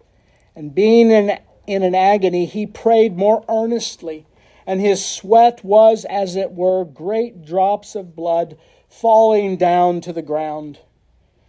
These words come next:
And when Jesus rose up from prayer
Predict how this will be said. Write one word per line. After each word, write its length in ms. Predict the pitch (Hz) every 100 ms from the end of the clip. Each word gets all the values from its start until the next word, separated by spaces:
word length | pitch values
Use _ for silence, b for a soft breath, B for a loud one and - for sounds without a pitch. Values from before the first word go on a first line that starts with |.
| _
And 100 | -
when 200 | 208 262
Jesus 560 | 202 175 262 277 262 170
rose 340 | 175 220 220
up 220 | 208 226 -
from 240 | 214 190
prayer 600 | 180 233 262 226 214 226